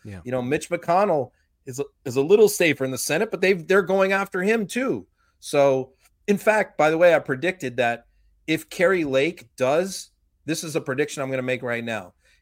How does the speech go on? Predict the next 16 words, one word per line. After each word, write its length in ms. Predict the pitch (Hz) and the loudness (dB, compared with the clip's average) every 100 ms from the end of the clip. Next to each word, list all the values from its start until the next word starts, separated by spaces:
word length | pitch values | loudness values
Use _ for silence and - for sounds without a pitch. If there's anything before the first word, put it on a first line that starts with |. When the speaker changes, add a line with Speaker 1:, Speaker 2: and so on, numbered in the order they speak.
| - | -14
Speaker 2:
If 180 | 104 | -14
Kari 340 | - 185 226 226 | -4 0 0 2
Lake 280 | 190 185 - | 0 -2 -4
wins 640 | 120 147 151 151 135 - | -4 -2 -2 -6 -10 -12
the 120 | 123 | -10
Senate 400 | 135 - 143 139 | -8 -4 -4 -6
seat 260 | - 139 139 | -8 -10 -8
in 80 | 123 | -6
Arizona, 640 | 123 131 117 123 131 143 - _ _ | -2 -2 -4 -4 -4 -6 -10 _ _
her 280 | - 190 196 | 0 4 4
first 540 | 190 - 175 226 226 165 | 2 4 6 6 4 0
move 520 | 175 214 151 104 101 _ _ | 4 6 4 0 -10 _ _
is 160 | 127 107 | -10 -8
going 360 | 95 143 175 185 | -2 2 2 0
to 80 | |
be 440 | 147 151 135 123 | -2 -2 -2 -4